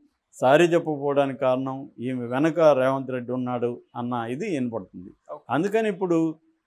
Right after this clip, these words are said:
Speaker 1: ఆ, ఇదంతా కూడా వీళ్ళు ఏం చేస్తున్నారు, ఇప్పుడు రేవంత్ రెడ్డిని సపోర్ట్ చేయడం తెలుగుదేశానికి అవసరం, అట్టని ఇండస్ట్రీలో అందరి మీదకి రాలేరు వాళ్ళు.
Speaker 2: మ్మ్.
Speaker 1: ఆ, కాబట్టి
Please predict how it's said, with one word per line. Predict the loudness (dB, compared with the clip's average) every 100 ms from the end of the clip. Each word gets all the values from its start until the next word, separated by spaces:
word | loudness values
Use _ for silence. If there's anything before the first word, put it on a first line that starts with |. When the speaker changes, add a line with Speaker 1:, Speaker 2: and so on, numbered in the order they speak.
| -16 -6
Speaker 1:
ఆ, | -2 -2 -2
ఇదంతా | -2 0 0 0 4
కూడా | 4 4 4
వీళ్ళు | 4 2 2
ఏం | 0
చేస్తున్నారు, | -2 -4 -6 -4 -2
ఇప్పుడు | -4 -4 -4 -2
రేవంత్ | 2 4 2 0
రెడ్డిని | -2 -2
సపోర్ట్ | -2 0 0 0
చేయడం | -2 -2 0
తెలుగుదేశానికి | 2 2 2 0 0 -2 -4
అవసరం, | -4 -6 -8 -6
అట్టని | -2 0 2
ఇండస్ట్రీలో | 0 2 0 0 0
అందరి | 2 4 2
మీదకి | 2 -2 0
రాలేరు | 4 4 4 2
వాళ్ళు. | -2 -6
Speaker 2:
మ్మ్. | -14 -18 -20 -20 _ _ _ _ -20 -8 -6
Speaker 1:
ఆ, | -4
కాబట్టి | 2 2 2 0